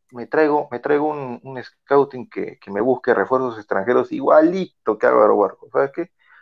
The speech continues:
Búscame bueno y barato. Bueno y barato. No me importa si es de Argentina, si es de Angola, de, de Tailandia. No, búscame algo bueno. Si es joven,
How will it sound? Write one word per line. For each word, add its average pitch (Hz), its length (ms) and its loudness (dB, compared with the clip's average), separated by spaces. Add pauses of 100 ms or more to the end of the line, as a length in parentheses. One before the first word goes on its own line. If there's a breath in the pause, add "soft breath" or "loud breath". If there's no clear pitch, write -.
(140 soft breath)
Búscame 170 600 4
bueno 208 640 2
y 123 80 -4
barato. 98 500 2 (680)
Bueno 151 360 0
y 131 40 2
barato. 120 340 4
No 156 120 -2
me 156 120 -2
importa 139 420 2
si 143 120 -4
es 139 80 2
de 127 100 6
Argentina, 110 840 0
si 117 80 -4
es 123 100 0
de 110 60 6
Angola, 117 640 6
de, 92 340 0 (320 soft breath)
de 104 140 2
Tailandia. 104 440 0
No, 117 240 2
búscame 135 480 2
algo 117 240 4
bueno. 92 260 -6 (1080)
Si 202 120 -2
es 208 120 4
joven, 262 480 4